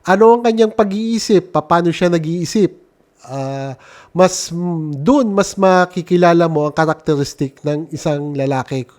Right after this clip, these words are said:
Ah, kung ang isang lalaki ay hindi marunong magpasya or hindi marunong mag-isip,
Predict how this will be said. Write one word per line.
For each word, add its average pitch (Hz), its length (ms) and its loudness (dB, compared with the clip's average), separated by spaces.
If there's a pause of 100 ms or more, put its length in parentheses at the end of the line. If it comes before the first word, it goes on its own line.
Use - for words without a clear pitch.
(540)
Ah, 139 640 0 (100)
kung 277 380 2 (640)
ang 190 220 -2
isang 233 260 0
lalaki 202 560 2
ay 160 340 2 (1200)
hindi 202 340 4
marunong 202 480 4
magpasya 165 800 0
or 160 240 2
hindi 160 240 -2
marunong 156 480 0
mag-isip, 139 640 -4